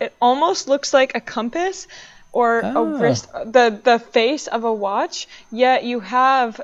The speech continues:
Speaker 1: the city line
Speaker 2: Yeah.
Speaker 1: on the outer edge, and then in the middle, you have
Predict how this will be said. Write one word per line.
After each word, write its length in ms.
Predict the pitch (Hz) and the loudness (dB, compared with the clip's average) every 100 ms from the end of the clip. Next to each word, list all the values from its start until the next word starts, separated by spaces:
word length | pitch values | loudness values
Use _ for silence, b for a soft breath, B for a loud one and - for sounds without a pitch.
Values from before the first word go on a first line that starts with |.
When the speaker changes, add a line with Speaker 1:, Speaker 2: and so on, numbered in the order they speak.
| - | -14
Speaker 1:
the 100 | - | -10
city 400 | 220 - 277 277 | -10 2 4 4
line 560 | 247 208 190 185 190 208 - b b | 2 2 0 -2 -8 -12 -16 b b
Speaker 2:
Yeah. 200 | 139 131 | 0 4
Speaker 1:
on 240 | 220 226 233 | 4 2 0
the 100 | 226 - | -4 -4
outer 460 | 226 233 240 240 - | 2 6 8 6 6
edge, 400 | 226 220 196 190 | 6 8 6 0
and 140 | - 226 | -4 -2
then 140 | 226 | -2
in 220 | - 247 | -2 -2
the 60 | 254 | -2
middle, 520 | 247 269 262 220 214 | 0 4 6 6 4
you 300 | 208 220 226 | 0 -6 -8
have 680 | 196 220 208 202 202 196 | -2 2 4 4 2 0